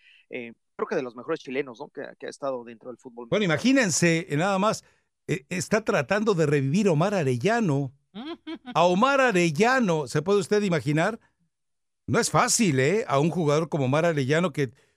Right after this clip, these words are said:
Speaker 2: debe tener un recorrido, no sé, debe haber estado, ¿por qué será? Nueve, diez, once equipos.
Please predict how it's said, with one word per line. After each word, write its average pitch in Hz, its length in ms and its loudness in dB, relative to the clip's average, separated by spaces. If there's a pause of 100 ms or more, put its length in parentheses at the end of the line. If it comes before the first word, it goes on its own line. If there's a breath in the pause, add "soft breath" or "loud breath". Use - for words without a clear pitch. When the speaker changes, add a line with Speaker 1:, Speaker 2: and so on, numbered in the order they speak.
(160 soft breath)
Speaker 2:
debe 175 200 2
tener 151 200 2
un 190 80 0
recorrido, 165 520 -2
no 156 100 0
sé, 165 220 -2
debe 156 320 0
haber 120 200 -4
estado, 147 340 -2
¿por 127 160 -6
qué 147 120 -6
será? 113 420 -2
Nueve, 147 400 0
diez, 143 460 -2
once 147 500 0
equipos. 151 560 -4